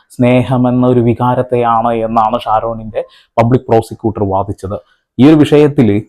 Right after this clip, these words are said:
പോലീസുകാരെ അഭിനന്ദിച്ചിട്ടുണ്ട് കോടതി, അതേപോലെ തന്നെ വക്കീലിനൊക്കെ അഭിനന്ദനങ്ങൾ കൊണ്ട് മൂടിയിട്ടുണ്ട്. നമുക്ക് വളരെ സന്തോഷം തരുന്ന രണ്ടായിരത്തി ഇരുപത്തിയഞ്ചിലെ ഏറ്റവും നല്ല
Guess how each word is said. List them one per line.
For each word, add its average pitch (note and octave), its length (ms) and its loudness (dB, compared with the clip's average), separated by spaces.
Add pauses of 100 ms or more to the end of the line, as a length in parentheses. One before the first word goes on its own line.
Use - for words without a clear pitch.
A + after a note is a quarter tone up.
(120)
പോലീസുകാരെ C3 540 4
അഭിനന്ദിച്ചിട്ടുണ്ട് B2 720 0
കോടതി, A#2 280 2 (380)
അതേപോലെ A#2 400 2
തന്നെ B2 180 0 (220)
വക്കീലിനൊക്കെ A#2+ 640 0
അഭിനന്ദനങ്ങൾ C3+ 640 -2
കൊണ്ട് C#3+ 160 0 (100)
മൂടിയിട്ടുണ്ട്. C#3 640 2 (480)
നമുക്ക് A#2+ 300 0
വളരെ G#2+ 240 -2 (100)
സന്തോഷം A2+ 420 -2
തരുന്ന A2 240 -2 (160)
രണ്ടായിരത്തി A2 580 -2
ഇരുപത്തിയഞ്ചിലെ A2 720 -6
ഏറ്റവും G#2+ 320 -8
നല്ല G2+ 140 -8